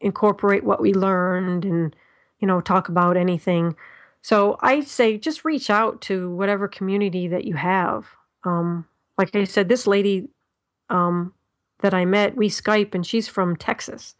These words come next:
So, like, it's not, I'm not gonna meet her anytime soon, <laughs> maybe someday. But, um, I just, I just like being part of the internet because, um,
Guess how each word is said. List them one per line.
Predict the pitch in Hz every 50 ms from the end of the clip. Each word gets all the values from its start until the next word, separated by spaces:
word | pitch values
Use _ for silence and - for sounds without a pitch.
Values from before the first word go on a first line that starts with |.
| _ _ _ _ _
So, | - - 202 190 185 190 185
like, | 180 190 175 160 _ - - - _ _ _ _ _ _ _ _ _ _
it's | - -
not, | 202 214 - - _ -
I'm | - 202
not | 208 202 196
gonna | 202 180 180
meet | 190 208 202
her | 190 170 180
anytime | 190 185 175 160 - 185 175 170 165
soon, | - - 247 247 220 208 208 208 - - - 302 285
<laughs> | - - 294 - - -
maybe | 190 220 233 214 226 202
someday. | - 214 220 226 202 196 190 185
But, | 180 170 196 196 196 - - - - - - - - _ _ -
um, | - 202 202 196 190 196 -
I | - 226 233
just, | - 254 240 - - - _ - _ _ _ _ _ _ _ _ _ _ _ _ _ _ _ _ _ -
I | - 240
just | 240 262 - -
like | 208 214 214 214 208 208
being | - 214 208 214 214 202
part | - - 202 190 185
of | 190
the | 185 185 196
internet | 196 196 190 190 185 180 180
because, | - 185 - - 196 185 185 175 170 - - - _ _ _ _ _ _ _ _ _ -
um, | - 190 175 170 175 170 175 175 170 170